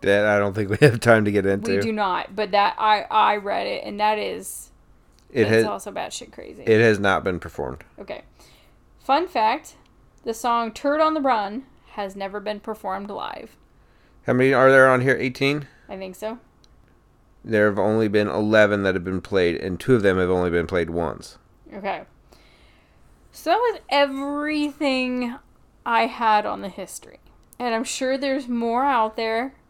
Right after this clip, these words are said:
Speaker 2: I spent probably four hours on just the history alone.
Speaker 1: Okay. I have a, I have a question for you,
Speaker 2: Yes.
Speaker 1: if you can pull up the track list in front of you.
Speaker 2: Okay.
Speaker 1: This is according to setlist dot F M.
Speaker 2: Okay.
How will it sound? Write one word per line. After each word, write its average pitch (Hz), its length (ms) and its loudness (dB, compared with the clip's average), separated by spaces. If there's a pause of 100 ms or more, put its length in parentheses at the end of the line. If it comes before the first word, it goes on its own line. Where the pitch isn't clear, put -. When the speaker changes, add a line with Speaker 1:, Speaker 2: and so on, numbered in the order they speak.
(580)
Speaker 2:
I 226 160 6
spent 233 500 -8
probably 233 480 -4
four 226 320 -2
hours 214 320 2
on 214 180 -6
just 226 320 -6
the 214 60 -10
history 208 500 -6
alone. - 540 -14 (100)
Speaker 1:
Okay. 127 380 4 (180)
I 123 100 6
have 127 140 6
a, 117 220 2
I 123 40 10
have 120 120 8
a 113 60 0
question 101 440 0
for 95 240 -6
you, - 80 -6
Speaker 2:
Yes. 73 100 -6
Speaker 1:
if 101 120 -4
you 117 120 0
can 120 140 -4
pull 120 140 4
up 117 120 4
the 127 60 -6
track 101 300 4
list - 220 -10
in 92 80 -12
front 57 180 -6
of 50 60 -14
you. - 420 -20
Speaker 2:
Okay. 214 360 -6 (720)
Speaker 1:
This 107 220 0
is 123 140 0
according 151 500 2
to 139 300 0
setlist 117 580 2
dot 104 180 6
F 101 160 4
M. 78 220 -2 (880)
Speaker 2:
Okay. 220 380 -14